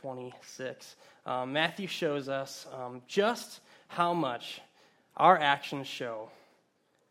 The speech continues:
how much we value Jesus. So he's gonna show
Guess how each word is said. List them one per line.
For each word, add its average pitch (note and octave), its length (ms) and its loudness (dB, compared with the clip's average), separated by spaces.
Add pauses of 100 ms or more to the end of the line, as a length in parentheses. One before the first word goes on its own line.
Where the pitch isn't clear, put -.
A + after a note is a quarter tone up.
(300)
how D3 200 2
much C#3 280 -2
we C3 100 -8
value A#2 360 -8
Jesus. - 600 -18 (720)
So C#3+ 140 -10
he's D3 160 -6
gonna D#3 160 0
show E3+ 480 0